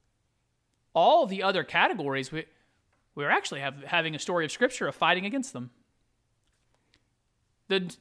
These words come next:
the nature of humanity at the time the Bible is written throughout those centuries is a great deal of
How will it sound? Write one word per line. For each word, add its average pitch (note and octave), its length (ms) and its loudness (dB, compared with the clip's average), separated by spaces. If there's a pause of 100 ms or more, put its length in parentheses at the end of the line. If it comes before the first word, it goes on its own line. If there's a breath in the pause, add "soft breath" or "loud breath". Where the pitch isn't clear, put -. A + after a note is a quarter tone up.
(300)
the G3+ 60 -4
nature A3 380 6
of B3+ 80 -2
humanity F#3 440 0
at D#3 60 -2
the D#3+ 80 -12
time F3 320 0
the E3 60 -8
Bible D#3+ 300 2
is C#3 100 -8
written D#3+ 340 -4
throughout D3 320 0
those C#3 260 -6 (460)
centuries F#3+ 600 -6 (1400)
is F#3+ 100 0
a G3+ 60 0
great G#3 320 2
deal B3 200 2
of D#3+ 100 0